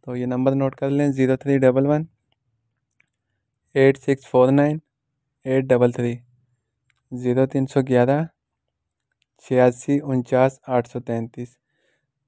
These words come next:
तो दोस्तों, कोई भी भाई अगर इंटरेस्टेड हो ये गाड़ी लेने पे, आप इस नंबर पे कॉन्टैक्ट कर सकते हैं।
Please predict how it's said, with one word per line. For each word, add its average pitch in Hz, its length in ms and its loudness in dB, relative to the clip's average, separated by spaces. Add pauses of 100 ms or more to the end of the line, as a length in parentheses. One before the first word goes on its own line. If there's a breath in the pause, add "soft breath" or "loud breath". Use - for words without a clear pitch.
तो 127 320 -8
दोस्तों, 131 320 -6
कोई 143 200 2
भी 147 120 4
भाई 139 220 -2
अगर 135 200 0
इंटरेस्टेड 131 580 0
हो 139 120 4
ये 135 160 0
गाड़ी 127 240 4
लेने 131 280 0
पे, 127 100 -2
आप 123 180 -2
इस - 120 -18
नंबर 127 260 -4
पे 135 120 -6
कॉन्टैक्ट 127 360 -4
कर 131 160 -6
सकते 147 340 -6
हैं। 143 160 -4